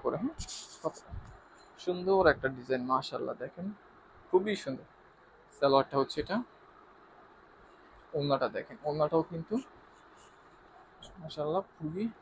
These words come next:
সুন্দর একটা দোপাট্টা কিন্তু আপনারা পেয়ে যাচ্ছেন, হ্যাঁ, খুবই সুন্দর। দ্রুত স্ক্রিনশট দিতে হবে।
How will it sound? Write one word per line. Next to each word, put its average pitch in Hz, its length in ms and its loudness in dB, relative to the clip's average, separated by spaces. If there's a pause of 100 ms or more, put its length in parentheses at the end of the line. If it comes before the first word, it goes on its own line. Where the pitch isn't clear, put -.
(1200)
সুন্দর 190 460 4 (140)
একটা 160 220 2 (1400)
দোপাট্টা 143 360 2 (100)
কিন্তু 151 240 0
আপনারা 165 260 -2 (160)
পেয়ে 170 240 6
যাচ্ছেন, - 360 -2
হ্যাঁ, 233 140 -6 (180)
খুবই 170 260 -8 (120)
সুন্দর। - 280 -14 (1200)
দ্রুত 226 180 -6 (180)
স্ক্রিনশট 190 500 2
দিতে - 240 -10
হবে। 120 180 -2